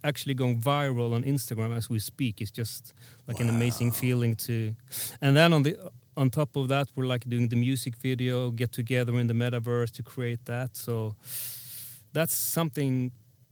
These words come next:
Speaker 1: something I wanna kind of bring. That and also, like, when growing up, I've been playing a lot of music from all around the world. And I kind of like the idea, s-, something that I've been thinking about lately is that we never talked about, like,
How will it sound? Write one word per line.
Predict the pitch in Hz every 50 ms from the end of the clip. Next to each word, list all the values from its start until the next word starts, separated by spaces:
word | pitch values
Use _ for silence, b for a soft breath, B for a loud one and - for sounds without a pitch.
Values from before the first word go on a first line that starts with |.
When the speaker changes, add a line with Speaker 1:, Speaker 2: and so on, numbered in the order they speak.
| _ _ _ _
Speaker 1:
something | - - - - 170 139 - 147
I | 156 156 170
wanna | 160 143 127 123 120
kind | 110 - 123 117
of | 117 110 104
bring. | 104 117 117 113 110 110 107
That | 110 160 180 175 - 156
and | 139 139
also, | 147 156 156 143 - - 139 127 - - - - _ _ _ _ - - - - _ _ - -
like, | 147 139 135 117
when | - 147 139
growing | 123 131 143 139 139 139 143
up, | 160 165 - -
I've | 131
been | 139 135
playing | 120 - 151 147 147
a | 139
lot | 135 147 147
of | 139 131
music | 131 131 139 135 120 - 120 -
from | - 127 123 117 117 113 110 - - - - _
all | 135 135 135 135
around | 120 131 123 120
the | 113 117
world. | 110 123 127 135 139 143 143 131 B B B B B B B B B B B B B -
And | 131 123 120
I | 120
kind | 123 - 151 147 139
of | 131
like | 127 135 139 131 -
the | -
idea, | 127 120 120 110 123 127 131 131 123 127 - - - -
s-, | - - - 233
something | - - - 190 180 - 170 156
that | 151 151 143
I've | 156 - - - - - - - - - 160
been | 147 143
thinking | 135 - 160 151 139 147
about | 127 123 131 123 -
lately | 131 135 135 131 - 127 123 120 123 - _
is | 131 117 -
that | - 127 113 -
we | 139
never | 135 151 160 156 139
talked | 117 - 151 147 147 135 -
about, | - 113 113 117 113 113
like, | - 117 113 110